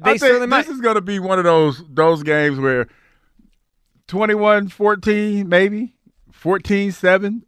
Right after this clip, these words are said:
Speaker 2: It's gonna be something. It's not gonna be what we saw this weekend from some of the games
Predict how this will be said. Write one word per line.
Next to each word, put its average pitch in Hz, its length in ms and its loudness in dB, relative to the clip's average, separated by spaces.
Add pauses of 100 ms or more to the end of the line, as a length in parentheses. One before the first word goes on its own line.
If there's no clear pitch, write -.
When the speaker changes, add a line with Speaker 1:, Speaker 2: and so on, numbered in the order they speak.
Speaker 2:
It's 190 180 2
gonna 196 200 -2
be 175 160 -6
something. 160 340 0 (300)
It's 247 260 -2
not 262 180 4
gonna 226 200 2
be 214 200 2
what 196 220 2
we 185 120 2
saw 160 440 2 (300)
this 156 200 -4
weekend 156 360 -2
from 135 140 -6
some 147 220 -2
of 143 60 -4
the 135 40 -4
games 135 160 -2